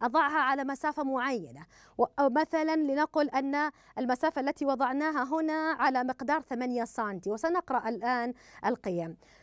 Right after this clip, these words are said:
ثبتها على هذه المسافة، قم بتحريك الثانية يمنة ويسرى حتى تبدأ بماذا؟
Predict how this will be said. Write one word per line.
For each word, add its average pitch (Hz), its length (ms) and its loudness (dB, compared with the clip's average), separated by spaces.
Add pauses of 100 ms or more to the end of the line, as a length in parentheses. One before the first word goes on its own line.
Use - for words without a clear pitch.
(320)
ثبتها 349 480 8
على 277 220 2
هذه 269 180 0
المسافة، 269 480 -2 (140)
قم 381 400 4
بتحريك 349 680 0
الثانية 220 760 0
يمنة 392 680 0
ويسرى 320 520 -2 (240)
حتى 370 1200 0
تبدأ 320 440 0
بماذا؟ 254 640 -2